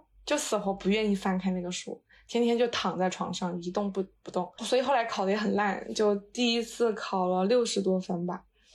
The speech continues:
然后考完之后我们就暑假了嘛，暑假我就去了李雪那儿，就她在大理。李雪她是一个心理学作者，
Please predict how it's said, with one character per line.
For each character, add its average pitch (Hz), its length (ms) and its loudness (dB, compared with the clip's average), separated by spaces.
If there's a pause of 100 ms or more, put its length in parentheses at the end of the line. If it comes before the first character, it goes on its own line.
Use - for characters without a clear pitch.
(340)
然 196 100 0
后 220 60 2
考 208 220 0
完 196 200 2
之 220 120 2
后 226 240 2
我 208 40 4
们 185 400 2 (380)
就 214 260 4
暑 202 280 -4
假 254 300 0
了 196 120 0
嘛， - 160 -6 (140)
暑 - 200 -2
假 220 600 2 (500)
我 196 140 4
就 226 200 4
去 233 760 0
了 190 340 2
李 185 240 -2
雪 - 360 2
那 185 80 0
儿， - 160 -4 (140)
就 208 160 0
她 226 260 0
在 233 140 2
大 226 260 0
理。 185 200 -4
李 214 200 2
雪 262 160 2
她 247 220 0
是 247 140 2
一 226 40 2
个 240 80 4
心 254 240 2
理 233 120 4
学 190 200 2
作 220 300 2
者， - 300 -4